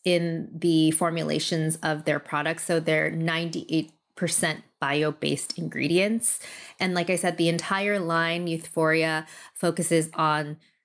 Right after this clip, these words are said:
products that you can sleep with. So skincare first. But again, even if it didn't have skincare in it, I would still use this product. It's so, so good.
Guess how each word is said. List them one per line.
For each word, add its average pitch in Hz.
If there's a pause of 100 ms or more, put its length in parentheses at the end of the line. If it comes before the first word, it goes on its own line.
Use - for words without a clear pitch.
(160)
products 180
that -
you 165
can 165
sleep -
with. 151
So 147
skincare 156
first. -
But 175
again, 170 (200)
even 202
if 247
it 240
didn't 170
have 165
skincare 165
in 156
it, 160 (100)
I 147
would 160
still 160
use 147
this 147
product. 143
It's - (580)
so, 214
so 185
good. 165